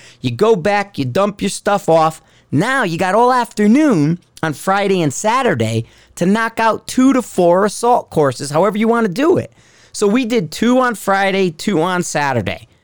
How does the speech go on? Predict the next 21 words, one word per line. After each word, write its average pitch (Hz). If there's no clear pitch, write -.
You 147
know, 160
and 160
they 151
did 139
the 127
handgun 185
assault 196
side. 190
Uh, 180
we 160
did 156
that 160
on 190
Friday. 127
The 117
handgun 147
stuff 131
was 117
super -
fun. 101